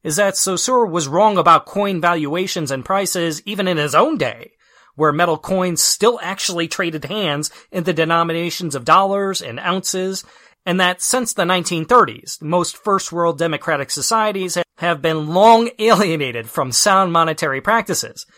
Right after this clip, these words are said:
and thus lack the knowledge to spot that error. In a fiat paper money America, which has been purely fiat since nineteen seventy-one, when Nixon defaulted on the dollar and thus the national debt by moving the United States off of the gold standard once and for all,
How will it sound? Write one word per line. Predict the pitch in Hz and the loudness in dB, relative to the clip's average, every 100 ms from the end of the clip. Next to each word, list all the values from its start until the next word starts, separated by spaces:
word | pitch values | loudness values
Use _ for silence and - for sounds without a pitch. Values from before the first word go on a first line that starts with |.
| _ _ - | _ _ -4
and | 180 185 | 0 2
thus | 233 - | 2 2
lack | 185 196 196 | 0 0 0
the | 165 | 0
knowledge | 175 175 151 147 | 4 4 2 -2
to | - 156 | -2 0
spot | - - 185 151 | 2 4 4 4
that | 147 120 - | -2 -6 -2
error. | 202 165 101 - _ _ _ _ _ | 2 2 2 -6 _ _ _ _ _
In | 180 | -2
a | 196 | -2
fiat | - 254 185 - | -2 -2 -2 -2
paper | 196 - 175 | -6 -2 0
money | 160 170 147 | 0 0 -2
America, | 135 202 190 147 - - | -2 2 2 2 -4 -8
which | 156 151 | -6 -4
has | 165 139 | -2 -2
been | - 143 | -4 -6
purely | - - 214 208 | -4 -2 -2 -2
fiat | - - 233 117 - - | -6 -2 -2 -2 -6 -8
since | - 127 151 | -6 -4 -2
nineteen | 165 175 190 170 | -2 -2 -4 -4
seventy-one, | 165 185 165 170 156 180 131 104 - _ - | -2 -2 -2 -4 0 0 0 -2 -16 _ -4
when | 156 139 | -2 0
Nixon | 170 185 185 | -2 -2 -2
defaulted | 156 - 180 165 160 | -2 -2 -2 -2 0
on | 151 127 | 2 0
the | |
dollar | 120 196 214 156 135 131 - | 4 6 6 4 0 -4 -6
and | 147 147 | -6 0
thus | 156 160 - | 2 2 0
the | 151 | -4
national | 147 147 - 135 117 | -2 -2 -4 -8 -2
debt | 120 202 135 - | 4 4 2 -4
by | - 143 | -2 0
moving | 175 175 160 | 2 2 0
the | 151 | -2
United | 147 147 151 135 | -2 -2 -2 -4
States | - 156 143 | -4 -2 0
off | 160 143 160 | 2 2 0
of | 131 | -8
the | |
gold | 131 156 151 | 0 0 0
standard | - 160 143 131 131 | -2 -6 -6 -6 -4
once | 151 127 | -4 -4
and | 123 | -6
for | - 160 | 2 6
all, | 254 143 123 | 6 6 0